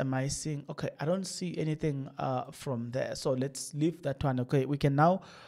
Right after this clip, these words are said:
safely say that, okay, uh, this have happened. The man is definitely, 'cause I've seen his pictures being pointed, uh, being, uh, posted by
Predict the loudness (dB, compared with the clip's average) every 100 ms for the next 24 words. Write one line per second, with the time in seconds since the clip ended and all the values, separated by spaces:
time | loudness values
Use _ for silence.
0 | -18 0 6 6 6 2 4 4 4 2
1 | 2 -2 2 4 2 0 2 4 6 8
2 | 8 6 0 0 2 4 2 0 4 4
3 | 4 2 -2 -2 0 2 2 0 -2 -6
4 | 6 10 12 10 6 4 4 2 0 0
5 | 0 4 4 4 2 2 2 2 2 0
6 | 2 0 0 -8 -2 0 2 2 4 2
7 | 4 6 6